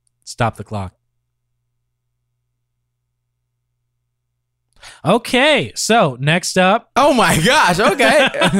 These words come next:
Speaker 2: <laughs> Word. Say
Speaker 1: That was,
Speaker 2: less.
Speaker 1: like, sinister.
Speaker 2: It's funny that he says
Speaker 1: <laughs>
Speaker 2: that when Jonah's gone, but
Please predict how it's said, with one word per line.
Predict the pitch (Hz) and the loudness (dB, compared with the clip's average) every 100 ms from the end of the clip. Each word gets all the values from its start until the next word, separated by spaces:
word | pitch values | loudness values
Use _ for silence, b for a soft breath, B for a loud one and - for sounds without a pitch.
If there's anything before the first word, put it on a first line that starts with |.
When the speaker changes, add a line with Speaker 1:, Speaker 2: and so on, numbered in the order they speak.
| 349 | 0
Speaker 2:
<laughs> | |
Word. | 139 139 165 226 - - B B - | 0 2 0 -2 -6 -12 B B -18
Say | - 117 | -6 0
Speaker 1:
That | 143 | 2
was, | 226 | 2
Speaker 2:
less. | - | 2
Speaker 1:
like, | 190 139 | 0 -2
sinister. | - - 147 165 - 151 117 | -4 -4 -2 -2 0 0 0
Speaker 2:
It's | - | 0
funny | 196 254 247 | 0 0 0
that | 214 | 2
he | 190 | 2
says | - 185 175 | 2 0 2
Speaker 1:
<laughs> | |
Speaker 2:
that | 160 143 | 0 0
when | 147 135 | -2 0
Jonah's | 143 135 113 | 0 0 -2
gone, | 120 143 120 104 | -2 0 0 -2
but | 104 101 | -4 -4